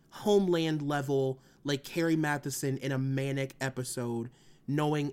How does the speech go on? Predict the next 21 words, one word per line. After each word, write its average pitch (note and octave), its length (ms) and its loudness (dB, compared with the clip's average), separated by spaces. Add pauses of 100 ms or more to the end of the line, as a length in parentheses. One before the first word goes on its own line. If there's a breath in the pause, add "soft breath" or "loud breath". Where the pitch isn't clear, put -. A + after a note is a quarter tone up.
every D#3 380 0
fucking D3 500 -4
waking C3+ 400 -2
moment B2 380 -4
of A#2+ 120 -8
these B2 160 -6
boys' A2+ 280 -6
lives. A#2+ 460 -6 (1300 loud breath)
So - 140 0
you F#3 120 6
had F3 200 2
that G3 220 4
aspect - 440 -2
of B2 160 -2
it, A#2+ 240 -4 (400 soft breath)
but F#3+ 240 2
then A#3 360 2
on F3+ 160 2
the F#3 160 2
other G#3 240 0
hand, B2+ 500 -4